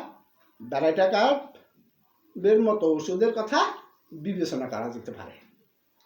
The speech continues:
হোমিওপ্যাথি কীভাবে অটিজম সাহায্য করে? হোমিওপ্যাথি ঔষধ কোনো নির্দিষ্ট একটি অঙ্গে শুধু কাজ করে না, এর একটা সার্বিক গভীর প্রভাবও থাকে।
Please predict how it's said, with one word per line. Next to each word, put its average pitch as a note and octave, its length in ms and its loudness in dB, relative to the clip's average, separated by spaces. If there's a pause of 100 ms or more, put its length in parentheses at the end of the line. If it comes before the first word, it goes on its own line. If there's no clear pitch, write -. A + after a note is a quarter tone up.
(720)
হোমিওপ্যাথি G3+ 460 -2 (180)
কীভাবে A#3+ 400 4 (600)
অটিজম G3 480 0
সাহায্য - 480 -10 (120)
করে? - 180 -16 (1040)
হোমিওপ্যাথি A#3 560 2
ঔষধ C#4+ 420 4 (140)
কোনো G3+ 200 0 (160)
নির্দিষ্ট F3 340 -4 (120)
একটি G#3+ 220 -10
অঙ্গে F3+ 360 4 (540)
শুধু F3+ 400 -8
কাজ C#3+ 220 -6 (140)
করে G#2 280 -10
না, - 60 -16 (840)
এর F#3 320 2
একটা G#3+ 280 -2
সার্বিক F#3+ 600 -2 (520)
গভীর G3 340 0
প্রভাবও A3 440 2 (520)
থাকে। - 400 -10